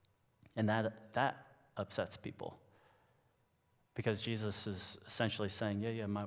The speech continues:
my work isn't just about our group. My work is about something bigger."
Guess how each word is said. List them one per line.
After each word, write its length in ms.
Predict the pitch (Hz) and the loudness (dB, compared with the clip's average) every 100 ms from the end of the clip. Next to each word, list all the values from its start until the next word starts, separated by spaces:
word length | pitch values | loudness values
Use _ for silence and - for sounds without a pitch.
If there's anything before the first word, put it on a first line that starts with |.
| 101 | -4
my 100 | 107 | -2
work 260 | 104 131 113 | 2 2 2
isn't 240 | 104 95 | 0 0
just 260 | 98 104 - | -2 -4 -4
about 340 | 90 95 85 | -2 -2 -2
our 220 | 101 95 | -2 -4
group. 360 | 87 90 90 92 | -4 -6 -6 -4
My 140 | 98 | -6
work 260 | 90 92 90 | -4 -6 -6
is 100 | 87 | -8
about 200 | 87 82 | -6 -6
something 320 | - 87 85 | -6 -6 -6
bigger." 360 | 82 80 85 | -8 -8 -12